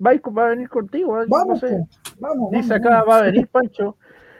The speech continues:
Speaker 1: Y, eh, Álvaro Concha, finalizando, dice, "Ya lo dijo Daniel, que Paolo era muy exigente post Especia".
Speaker 2: Sí.
Speaker 1: Eh, bueno, chiquillos,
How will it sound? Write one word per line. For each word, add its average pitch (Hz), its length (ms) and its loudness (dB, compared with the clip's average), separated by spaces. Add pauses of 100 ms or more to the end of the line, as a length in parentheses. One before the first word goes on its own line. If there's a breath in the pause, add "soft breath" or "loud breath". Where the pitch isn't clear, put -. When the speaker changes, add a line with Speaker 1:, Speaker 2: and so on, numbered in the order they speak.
(260 soft breath)
Speaker 1:
Y, 240 760 -4
eh, 180 360 4
Álvaro 226 360 4
Concha, 226 340 -2
finalizando, 214 640 -8
dice, 214 240 -6
"Ya 220 120 2
lo 214 100 0
dijo 220 240 -4
Daniel, 202 280 -2
que 196 100 -4
Paolo 196 300 2
era 208 120 -2
muy 208 200 -6
exigente 233 580 -8
post 214 220 -10
Especia". - 420 -14 (2250)
Speaker 2:
Sí. 175 260 -6 (1600)
Speaker 1:
Eh, 160 760 4
bueno, 330 200 -2
chiquillos, 311 540 2